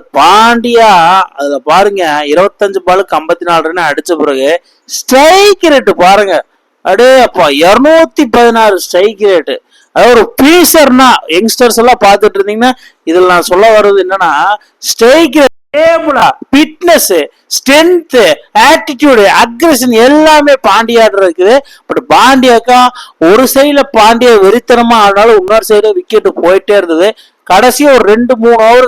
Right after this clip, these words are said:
பினிஷிங்ஸ், அஹ், ஜிட்டி சர்மா உள்ள வந்து செமையா கூட நின்னு அவரும் ரெண்டு மூணு சிக்ஸ் அடிச்சாப்புல பாண்டியா கூட நின்னு. But அவரையும் ஒண்ணும் குறை சொல்ல முடியாது. But finally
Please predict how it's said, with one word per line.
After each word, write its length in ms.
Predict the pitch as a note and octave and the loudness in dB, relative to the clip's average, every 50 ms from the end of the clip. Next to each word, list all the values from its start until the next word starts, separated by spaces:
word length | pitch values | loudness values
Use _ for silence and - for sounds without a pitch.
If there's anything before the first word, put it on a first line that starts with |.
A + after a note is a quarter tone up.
| A#3 _ G#3+ | -2 _ -4
பினிஷிங்ஸ், 480 | G#3+ A3+ G#3+ F3+ A3 G#3+ F#3+ F3+ A3+ B3 B3 - _ _ _ _ _ _ _ _ - - F#3 | -2 -2 -2 -4 -4 -6 -6 -4 -4 -4 -4 -4 _ _ _ _ _ _ _ _ -4 0 2
அஹ், 280 | F#3 F#3 F3+ F3+ F3 E3 F3 | 2 2 4 2 2 0 -2
ஜிட்டி 240 | G3+ - - D4 B3 - | -4 -4 -2 -2 -2 0
சர்மா 300 | C4 B3 A#3 A#3 A#3+ A#3+ G#3+ G3+ | 0 0 0 2 2 2 2 2
உள்ள 100 | G#3+ G#3+ G#3+ G#3+ G#3 | 2 2 2 2 0
வந்து 160 | G#3 B3 A#3+ - - | -2 -4 -6 -6 -4
செமையா 400 | - F3 F#3 G#3+ A3+ A3 A3+ A#3 A3+ - - | -4 -4 -2 -2 -2 -2 0 -2 -2 -2 0
கூட 180 | F#3 G3+ G#3 G#3 G#3 G3 G3 | 0 2 2 2 0 0 -2
நின்னு 240 | G3 G3 G3+ G#3+ A#3+ A3+ - _ - - _ - C#3 E3+ | -4 -6 -4 -4 -4 -4 -6 _ -20 -16 _ -2 0 2
அவரும் 280 | G#3 A#3+ C#4+ D4+ C#4+ B3 A3+ | 2 2 2 2 2 2 0
ரெண்டு 160 | G#3+ A3 G#3+ G#3 | 0 -2 -2 -2
மூணு 160 | G#3 G3 E3+ - | -2 -2 -2 -4
சிக்ஸ் 220 | F3+ F3 - - G3+ | -6 -6 -2 -2 -2
அடிச்சாப்புல 460 | F#3+ F#3 - G3 F#3 F3+ F3 F3+ G3+ A3+ A#3 G#3+ - - E3 | 0 0 0 -2 -2 -2 0 0 0 0 0 -2 -2 -4 -4
பாண்டியா 280 | E3 F#3 F#3 F#3+ F#3 F3+ F3+ | -2 -2 -2 -4 -4 -2 -2
கூட 120 | F#3 F3 F3 E3 E3 | -2 -2 -4 -8 -14
நின்னு. 220 | E3 F3 F#3 G#3 A3 - _ _ _ _ _ - | -16 -12 -10 -10 -10 -10 _ _ _ _ _ -8
But 120 | D#3 D3+ D3 C#3+ | -4 -2 0 0
அவரையும் 360 | D#3 F3 G3 G#3+ A3 G#3+ F#3+ F3 | 2 2 2 2 2 2 2 0
ஒண்ணும் 200 | F#3 F#3+ - - | -2 -4 -4 -2
குறை 120 | D#3+ F3+ F#3 - | -2 -2 -2 -2
சொல்ல 140 | F#3 F#3 F#3 F3+ F3 | -2 -2 -2 -2 -2
முடியாது. 300 | E3+ E3 D#3+ E3 G3+ A3+ - _ _ _ _ | -2 -2 -2 -2 -2 -6 -8 _ _ _ _
But 140 | - C#3 C3 C#3 B2 - _ _ - - - | -6 -4 -4 -6 -10 -10 _ _ -10 -4 -2
finally 540 | F#3+ A3+ B3+ D4 D4 C#4 B3+ A#3 A3+ A#3 | 0 2 2 2 2 0 0 0 0 0